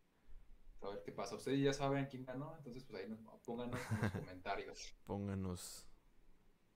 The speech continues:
Speaker 2: Ganó
Speaker 1: Ajá.
Speaker 2: el Dustin. El Dustin. Pero
Speaker 1: Dustin Poirier.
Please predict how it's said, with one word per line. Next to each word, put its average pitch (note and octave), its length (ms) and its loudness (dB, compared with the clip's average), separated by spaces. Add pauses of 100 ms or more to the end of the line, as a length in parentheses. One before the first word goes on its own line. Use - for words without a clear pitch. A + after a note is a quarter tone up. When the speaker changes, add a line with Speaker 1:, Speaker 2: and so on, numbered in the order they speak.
(120)
Speaker 2:
Ganó G#2 440 2 (100)
Speaker 1:
Ajá. G#2+ 280 -10 (340)
Speaker 2:
el F#2+ 280 0
Dustin. F#2+ 640 0 (920)
El G2 200 -4
Dustin. A2+ 580 2 (960)
Pero F#2 640 0 (880)
Speaker 1:
Dustin - 360 -12 (240)
Poirier. - 420 -8